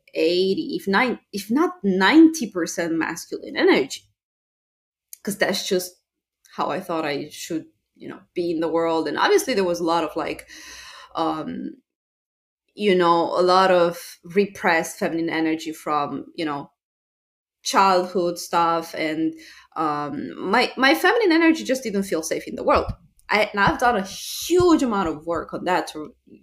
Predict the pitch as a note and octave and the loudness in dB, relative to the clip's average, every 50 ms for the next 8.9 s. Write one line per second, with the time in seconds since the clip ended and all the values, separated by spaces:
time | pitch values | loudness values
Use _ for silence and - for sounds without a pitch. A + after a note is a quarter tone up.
0 | _ _ E3 F3 F#3+ G3 G#3+ G3+ E3+ D3 C#3+ - - - - - G3 G3+ F#3 F3+ | _ _ -4 -2 0 2 2 2 2 0 -2 -4 -8 -12 -12 -4 0 2 4 6
1 | F3+ F3+ F3 F3 F3 - - - - - - - - _ _ _ F3 F3 E3+ D#3+ | 6 6 4 2 0 -4 -10 -20 -20 -20 -20 -20 -20 _ _ _ -4 -2 -2 0
2 | D#3+ D3+ D3+ D#3 D#3 D#3 D3+ D3+ D3 - - _ _ _ _ _ _ _ _ _ | -2 -2 -2 -4 -4 -4 -6 -8 -10 -14 -18 _ _ _ _ _ _ _ _ _
3 | _ _ _ _ _ _ _ - - - - G3 F#3 G#3 F#3+ G3+ F3+ E3 D#3+ E3 | _ _ _ _ _ _ _ -20 -14 -6 -4 -2 -2 0 0 0 2 2 0 -2
4 | D#3+ - F3+ D#3+ D3 C#3+ C3+ B2+ - G#2 F3 A#3+ C4+ - - - B2+ F2+ - - | -2 -2 -2 -2 0 -2 -6 -6 -2 -2 -2 -2 -2 -4 -8 -10 -10 -10 -12 -12
5 | - - D3+ - - C3+ - - - - - - - - _ _ _ _ _ _ | -10 -8 -6 -6 -6 -6 -8 -8 -10 -12 -12 -12 -14 -16 _ _ _ _ _ _
6 | _ _ _ _ _ _ _ _ _ - G#3+ F3+ F3+ - - A3 - - F#3+ F3 | _ _ _ _ _ _ _ _ _ -6 -6 -4 -4 -4 -4 -4 -4 0 0 2
7 | F3+ D#3+ F3+ F3 D#3+ C#3 D3+ D3+ - - - _ _ _ _ _ _ E3 E3 D#3 | 2 2 2 2 0 0 -2 -4 -4 -6 -10 _ _ _ _ _ _ -2 -2 0
8 | D#3+ D#3 - - E3 E3+ D#3+ D#3 E3 E3 D#3+ D3+ E3+ D#3+ - - - | 0 -2 -2 0 0 0 0 0 -2 -4 -4 -8 -8 -6 -6 -8 -10